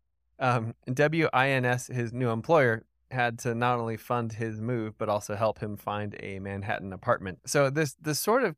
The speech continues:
cavalier attitude worked well for Freed back in Cleveland,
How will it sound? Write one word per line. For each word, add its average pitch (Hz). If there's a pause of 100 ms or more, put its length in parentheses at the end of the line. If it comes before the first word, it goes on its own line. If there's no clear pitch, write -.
cavalier 156
attitude 123
worked 120
well 139
for 120
Freed 120
back 113
in 104
Cleveland, 131